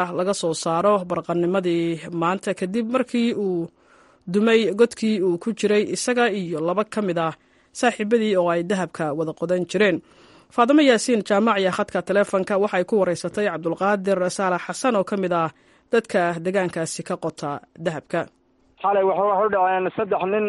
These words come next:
Speaker 2: oo ka mid ah dadkan ka shaqeeya baa god ku dumay. Saddexdaa nin maqribkii xalay iyagoo dahabka guraya oo god, een, dhowr iyo labaatan mitir hoos u qodan ku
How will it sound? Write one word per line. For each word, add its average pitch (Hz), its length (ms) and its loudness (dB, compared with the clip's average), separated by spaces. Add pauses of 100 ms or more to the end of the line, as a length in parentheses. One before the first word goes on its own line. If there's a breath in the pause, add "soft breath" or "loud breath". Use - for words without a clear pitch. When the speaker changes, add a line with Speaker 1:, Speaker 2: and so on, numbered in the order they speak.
Speaker 2:
oo 175 840 4
ka - 160 -4
mid 190 200 -2
ah 180 80 2
dadkan 190 360 -2 (100)
ka 214 120 -4
shaqeeya 175 720 -2 (180)
baa 170 160 0
god 175 160 0
ku 220 120 -4
dumay. 175 240 2 (220)
Saddexdaa 202 420 0
nin 202 240 0
maqribkii 196 480 0 (100)
xalay 196 280 2
iyagoo 190 420 4
dahabka 196 420 0
guraya 190 480 2
oo 190 120 4
god, 202 180 0 (380)
een, 170 760 2
dhowr 208 220 2
iyo 190 120 4
labaatan 185 440 0
mitir 208 300 0
hoos 185 380 -2
u 208 80 2
qodan 185 240 0
ku 226 100 -8